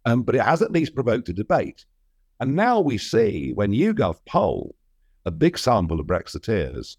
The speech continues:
twenty percent think it's going well. Thirty-five percent just throw their hands up and say, "I don't know." Thirty-seven percent say it's going badly.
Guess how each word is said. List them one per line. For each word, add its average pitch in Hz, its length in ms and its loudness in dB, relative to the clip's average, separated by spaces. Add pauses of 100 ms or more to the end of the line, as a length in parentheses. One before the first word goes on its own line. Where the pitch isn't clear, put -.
(460)
twenty 170 360 2
percent - 500 0
think 87 200 -4
it's 76 120 -8
going 67 340 -2
well. 60 340 -8 (720)
Thirty-five 139 560 2
percent 82 420 -2
just - 360 -6 (540)
throw 104 180 4
their 90 160 2
hands 85 240 2
up 82 140 0
and 76 100 -2
say, 87 100 0
"I 78 140 0
don't 76 260 0
know." 78 300 0 (640)
Thirty-seven 175 500 4
percent 73 380 -2
say 78 360 -4
it's - 140 -10
going 117 360 2
badly. 131 520 0